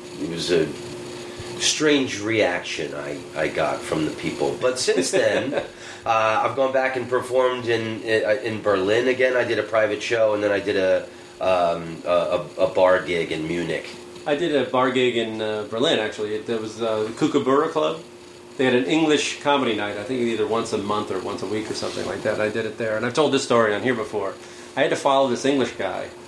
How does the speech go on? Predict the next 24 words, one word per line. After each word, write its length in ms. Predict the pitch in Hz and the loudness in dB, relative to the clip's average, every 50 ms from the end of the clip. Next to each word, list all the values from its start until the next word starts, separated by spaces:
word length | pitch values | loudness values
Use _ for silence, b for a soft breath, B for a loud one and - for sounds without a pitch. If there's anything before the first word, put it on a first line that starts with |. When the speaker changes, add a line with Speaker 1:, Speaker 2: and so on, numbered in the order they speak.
| - - - - - - - - - | -18 -20 -20 -20 -20 -18 -12 -6 -2
Speaker 2:
who, 440 | 135 127 120 120 117 107 107 123 - - | 2 4 4 4 4 2 -2 -8 -4 -2
I'm 140 | 135 143 | 0 2
not 140 | 170 160 139 | 2 0 0
<laughs> 100 | - - | 0 2
kidding, 300 | - 175 143 127 117 117 | 2 4 4 4 4 2
dressed 340 | 110 117 127 143 160 160 - | 2 2 4 4 2 2 -2
as 120 | 135 113 - | -4 -4 -2
Hitler. 440 | - - 185 214 131 117 98 92 95 - - - - - - - - - - - | 0 0 0 0 0 -4 -6 -8 -10 -14 -16 -18 -18 -20 -20 -18 -16 -14 -6 -2
Speaker 1:
Wow. 320 | 85 92 113 131 123 - - - - | 0 2 2 2 0 -4 -8 -12 -8
Speaker 2:
And 200 | - 131 120 123 123 | -4 -2 -2 -2 -2
sang 460 | - - 160 147 143 143 139 139 139 | -2 -2 0 0 2 2 2 2 0
Speaker 1:
That's 160 | 135 139 - | 0 0 0
illegal 500 | 214 202 196 208 214 196 151 147 117 107 | 0 0 2 2 0 0 0 0 0 0
in 140 | 107 101 98 | -2 -2 -2
Germany. 300 | - - 175 190 196 196 | -2 0 2 2 2 2
Speaker 2:
I, 20 | |
and, 220 | 196 202 202 170 170 | 2 2 2 2 2
he, 120 | 170 170 180 | 2 2 2
and 140 | 185 180 170 | 2 2 2
he 100 | 170 170 | 2 2
sang 440 | 165 - 190 185 185 185 180 180 175 | 2 2 2 2 2 2 2 2 0
Frank 240 | - 190 185 180 | 0 0 0 0
Sinatra 460 | 180 - 170 165 175 190 196 190 143 120 | 0 0 0 2 2 2 2 2 0 -2
songs, 520 | - - 110 98 98 101 120 135 - - | -2 -2 -4 -4 -4 -6 -6 -8 -10 -14